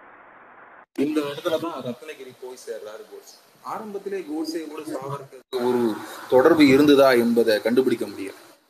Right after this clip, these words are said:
ஆனா இந்த நேரத்துல இன்னொரு கிளை டெக்ஸ்டும் ஓடும். சாவர்கர் எப்பேற்பட்ட ஆள் அப்படிங்கிற ஒரு செய்தி. நமக்கு எல்லாருக்கும் சாவர்கரை பத்தி நிறைய தெரிஞ்சிருக்கு. அவர் எப்படி போனாரு, அந்தமான் ஜெயிலுக்கு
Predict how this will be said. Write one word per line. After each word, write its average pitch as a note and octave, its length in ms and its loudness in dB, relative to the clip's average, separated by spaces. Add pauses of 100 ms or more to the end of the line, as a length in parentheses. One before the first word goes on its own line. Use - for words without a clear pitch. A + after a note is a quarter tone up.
(120)
ஆனா D3 220 -2
இந்த C3+ 320 -2
நேரத்துல E3 500 2
இன்னொரு C#3+ 400 0
கிளை F3+ 380 2
டெக்ஸ்டும் C#3+ 400 -4
ஓடும். G#2+ 220 -4 (300)
சாவர்கர் E3 540 2 (140)
எப்பேற்பட்ட - 500 -4
ஆள் G#2+ 220 0
அப்படிங்கிற A#2 500 -2 (100)
ஒரு G2+ 100 -4
செய்தி. A2+ 300 -4 (540)
நமக்கு - 240 -16
எல்லாருக்கும் C#3+ 500 2
சாவர்கரை B2+ 460 4
பத்தி A#2+ 200 0
நிறைய A#2 360 2
தெரிஞ்சிருக்கு. A#2 480 -2 (480)
அவர் G#2+ 200 -2
எப்படி A2+ 400 -6
போனாரு, G#2+ 340 0
அந்தமான் A2 420 2
ஜெயிலுக்கு A2 400 -4